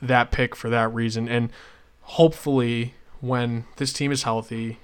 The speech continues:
then you're able to add an Alex Nylander to the picture.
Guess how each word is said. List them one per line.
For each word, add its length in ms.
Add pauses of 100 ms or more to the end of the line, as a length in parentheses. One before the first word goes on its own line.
then 100
you're 120
able 200
to 120
add 200
an 100
Alex 380
Nylander 640 (200)
to 120
the 100
picture. 580